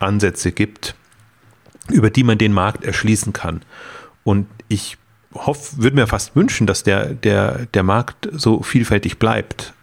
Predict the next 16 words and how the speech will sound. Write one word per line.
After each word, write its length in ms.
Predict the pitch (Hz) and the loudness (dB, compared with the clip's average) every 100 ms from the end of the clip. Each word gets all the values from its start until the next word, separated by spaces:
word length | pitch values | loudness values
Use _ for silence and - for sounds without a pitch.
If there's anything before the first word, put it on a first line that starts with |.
| - | -6
Also 240 | 98 98 | -2 0
momentan 600 | 101 104 - 110 127 127 - - - - - _ _ | 2 0 0 0 0 -4 -8 -20 -20 -20 -20 _ _
ist 120 | 113 113 | 0 2
es 100 | 107 | 2
etwas 420 | - 110 - - _ _ - | 0 0 -2 -6 _ _ -12
extrem 440 | - - 110 135 | -8 -2 2 2
schwierig, 520 | - 117 123 117 - | 2 2 2 2 -2
da 200 | 104 101 | -2 0
den, 440 | 107 101 101 98 95 | 0 0 0 -2 -2
den 200 | 95 92 | -2 2
Durchblick 400 | 139 139 156 127 | 0 2 0 2
und 60 | |
den 100 | 104 | 2
Überblick 460 | 104 135 143 139 - | 4 2 2 -2 -2
zu 80 | 143 | -4
behalten. 640 | 117 - 127 139 160 208 | -2 0 0 0 -2 -2